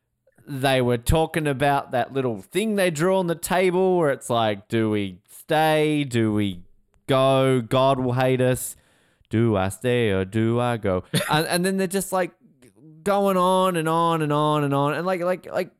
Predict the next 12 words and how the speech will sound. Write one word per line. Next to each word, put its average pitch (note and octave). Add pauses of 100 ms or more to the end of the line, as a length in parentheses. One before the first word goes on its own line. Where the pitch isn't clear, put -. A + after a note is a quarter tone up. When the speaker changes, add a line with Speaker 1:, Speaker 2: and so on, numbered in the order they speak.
Speaker 1:
look, F#3+ (920)
I, F#3 (520)
I, G3+ (100)
I G#3+
don't A#3
know A3+
what G3
to G3+
add G3
because, F#3
like, G3
legitimately, F#3